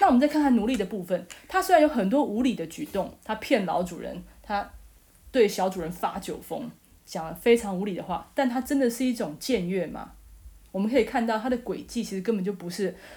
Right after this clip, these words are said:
传统意义上那种荣耀之物啊。聪明的奴隶呢，他表现出很多大胆跟低级的狡猾，但不是高贵跟智慧，因为他是没有权力的人，所以他只能用小聪明去愚弄大家。那今天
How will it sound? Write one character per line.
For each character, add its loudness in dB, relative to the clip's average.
传 0
统 -2
意 0
义 -2
上 -4
那 -4
种 -6
荣 -8
耀 0
之 -8
物 -6
啊。 -4
聪 2
明 6
的 6
奴 4
隶 2
呢， 0
他 -4
表 0
现 -2
出 -4
很 -4
多 -4
大 0
胆 -6
跟 4
低 4
级 -4
的 -2
狡 -4
猾， -8
但 2
不 -6
是 -2
高 2
贵 4
跟 -4
智 -6
慧， -4
因 2
为 2
他 -2
是 6
没 10
有 6
权 -2
力 2
的 0
人， -8
所 -6
以 -4
他 -2
只 -2
能 -2
用 2
小 -8
聪 0
明 2
去 -6
愚 -4
弄 2
大 0
家。 -10
那 2
今 -2
天 4